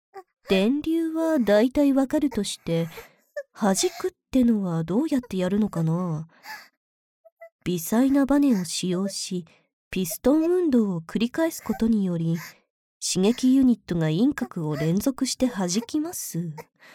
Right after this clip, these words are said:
この図説、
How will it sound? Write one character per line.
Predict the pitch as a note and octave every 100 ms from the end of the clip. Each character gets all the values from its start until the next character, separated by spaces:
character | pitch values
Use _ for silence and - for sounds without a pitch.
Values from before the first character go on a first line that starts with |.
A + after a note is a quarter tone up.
| - - - - _ _ - C#5 _ _ - F#5 - -
こ | - - E3
の | E3 G#3
図 | - A3+
説、 | - A#3 - - B3